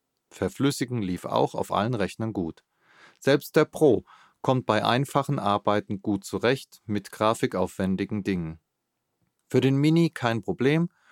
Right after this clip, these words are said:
und der iMac Mac erfüllt die Arbeit also ebenso exzellent.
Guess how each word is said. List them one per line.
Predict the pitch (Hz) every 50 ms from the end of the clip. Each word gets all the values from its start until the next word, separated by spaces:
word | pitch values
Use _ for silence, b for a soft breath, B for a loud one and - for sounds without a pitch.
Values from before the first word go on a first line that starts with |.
| b b b
und | - 117 98
der | 104 - -
iMac | 110 120 127 135 139 143 139 _ - _ _ _ _
Mac | - 110 110 123 127 - -
erfüllt | - - 110 - - 127 120 113 98
die | - 104 92
Arbeit | 92 98 98 95 - 98 98 98 - -
also | 82 85 85 - 90 85 82 85 _ _ _ _ _ _ _ -
ebenso | 110 110 107 104 101 92 98 95 92 - _ -
exzellent. | - 87 - - - - - 104 95 85 73 73 71 _ _